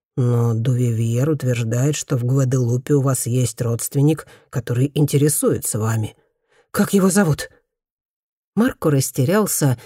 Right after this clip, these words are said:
не понимая, почему сообщение о родственнике вызвало такой переполох среди его гостей. "М, я не знаю. Кажется, он говорил мне, но я не запомнил его имени".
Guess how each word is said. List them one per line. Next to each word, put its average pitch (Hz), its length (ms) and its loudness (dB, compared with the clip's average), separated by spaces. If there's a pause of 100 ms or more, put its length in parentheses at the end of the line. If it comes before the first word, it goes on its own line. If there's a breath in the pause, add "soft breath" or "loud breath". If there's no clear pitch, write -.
(160 loud breath)
не 175 140 2
понимая, 170 540 2
почему 165 480 0
сообщение 151 720 0
о 131 140 0
родственнике 151 800 2 (240 soft breath)
вызвало 160 420 2
такой 151 300 0
переполох 143 640 0
среди 143 300 2
его 131 180 2
гостей. 143 640 -2 (800)
"М, 117 800 -6 (520 soft breath)
я 131 360 -10
не 110 380 -2
знаю. 127 720 -2 (480 loud breath)
Кажется, 123 500 -2
он 123 260 2
говорил 117 500 -2
мне, 127 380 2
но 127 240 2
я 131 220 2
не 131 280 2
запомнил 127 640 0
его 120 260 0 (100)
имени". 117 500 -2